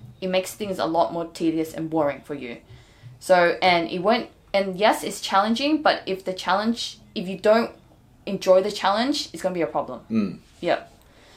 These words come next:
Speaker 1: Um,
Speaker 2: So have a piece of advice for, I don't know, let's say forty-five-year-old, doesn't really care, just going through the motions, being as a teacher.
Speaker 1: So definitely, I, I hope you're reflecting.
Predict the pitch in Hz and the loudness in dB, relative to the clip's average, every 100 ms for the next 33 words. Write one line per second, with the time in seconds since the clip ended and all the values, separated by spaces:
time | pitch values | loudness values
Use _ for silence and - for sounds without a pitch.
0 | - - 180 175 170 175 - 107 113 107 | -20 -4 2 2 2 -4 2 4 4 2
1 | - 123 104 101 101 - 95 92 92 92 | 0 0 2 4 2 0 0 2 2 -2
2 | - 101 90 85 - 104 95 - - - | -4 -2 0 0 0 0 0 -2 -14 -2
3 | 120 - 104 104 95 98 - - - - | 0 4 6 6 4 0 -4 -20 -20 -20
4 | - - _ _ _ _ 139 135 131 113 | -20 -20 _ _ _ _ 2 4 4 2
5 | 107 120 117 120 - _ _ - - - | 2 4 6 4 0 _ _ -20 -4 -2
6 | 80 - - - - _ 123 117 117 - | 0 -2 -6 -8 -18 _ 4 4 4 2
7 | 110 104 101 104 - 85 - - - - | 2 4 2 0 -2 -8 -10 -12 -14 -20
8 | - - - - 104 101 90 - 101 - | -20 -20 -20 -4 -2 -2 -6 -8 -10 -8
9 | 58 - _ - _ - _ _ - 214 | -12 -14 _ -20 _ -20 _ _ -4 2
10 | 208 202 185 - 226 240 339 370 349 - | 4 2 0 -4 -2 0 0 0 -2 2
11 | 190 196 196 185 226 - - _ - - | 4 4 4 2 0 -14 -20 _ -20 -20
12 | - - _ _ _ _ - 226 302 320 | -20 -20 _ _ _ _ -2 2 6 6
13 | 220 190 - 180 - 165 127 | 4 2 0 -2 -2 -10 -10